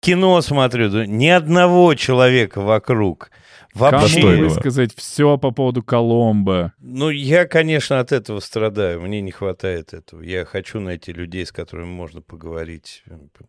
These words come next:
Speaker 1: так, по-хорошему.
Speaker 2: На самом деле у меня был в своё время киноклуб в киношколе, потому что, ну, во-первых, Всеволод любит, э, такое устраивать по субботам. Так что, если что, как будто можно в теории прорваться в М Ш К и посмотреть какое-нибудь кино, где,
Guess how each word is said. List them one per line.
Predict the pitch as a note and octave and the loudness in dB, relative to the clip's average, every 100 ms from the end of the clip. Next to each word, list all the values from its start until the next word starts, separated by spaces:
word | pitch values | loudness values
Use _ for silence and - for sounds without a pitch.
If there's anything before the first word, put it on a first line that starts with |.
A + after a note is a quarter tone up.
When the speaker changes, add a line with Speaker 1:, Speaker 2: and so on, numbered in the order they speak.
| _ | _
Speaker 1:
так, | E2 _ _ _ - | -20 _ _ _ -16
по-хорошему. | F2 F2+ F2 E2+ - E2+ E2+ _ _ _ | -6 -4 -2 -6 -10 -18 -20 _ _ _
Speaker 2:
На | A2+ A2 | -4 -2
самом | C#3+ D3 | 0 0
деле | C#3 C#3+ B2+ | 0 0 0
у | |
меня | A#2+ A#2+ | 0 -2
был | A2 C#3 D#3+ | 0 0 0
в | |
своё | - A2+ A2 | -2 0 2
время | G#2+ A2 F#2+ | 2 0 0
киноклуб | - G2 F#2 A#2 D#3 | 0 0 2 2 0
в | - | -2
киношколе, | - G2+ F2+ - B2+ C#3+ G2+ F#2+ _ _ | 0 2 2 0 2 2 0 -4 _ _
потому | G2 G2+ G2+ | -2 0 0
что, | - - G#2 F#2+ F#2+ F#2+ F#2+ F#2 F#2 - | -2 -6 -2 0 2 2 0 -2 -4 -2
ну, | A2 | 0
во-первых, | F#2+ G#2 G#2 F#2+ - - | 2 2 0 0 -4 -18
Всеволод | - C#3+ A3 G#3 A2+ A2 | -6 0 2 4 2 0
любит, | A2 F#2+ - - | -2 -2 -4 -6
э, | F#2 F2+ F2+ - | -4 -2 -2 -4
такое | F#2 F#2+ | -2 0
устраивать | F#2 - G2 F2+ E2 | 0 0 0 0 0
по | - | -6
субботам. | - F#2+ F#2 E2 D#2+ D#2+ - _ _ A#2+ | -2 2 4 2 0 -4 -8 _ _ -6
Так | E2+ - | -4 -4
что, | - | -6
если | E2 F2 - | -4 -4 -6
что, | D#2+ - E3+ | -4 0 2
как | G#2 F2 | 0 -4
будто | G#2+ G#2+ | -4 0
можно | G#2 G#2 F#2 F2+ | 2 4 2 0
в | - | -4
теории | - G#2 G2+ | 0 2 2
прорваться | F#2 G2 G2+ G2+ F2+ F#2 | 0 -2 0 0 -2 -4
в | |
М | F2 | -4
Ш | F2 F#2 | -6 -4
К | B2 D#3+ | 2 2
и | |
посмотреть | - - F2+ G2 F#2+ | 2 -2 -2 0 -2
какое-нибудь | - F2+ F2+ - | -4 -2 -2 -2
кино, | - G#2+ E3+ | -2 2 2
где, | A#2+ G2 G2 F#2+ | 0 0 2 2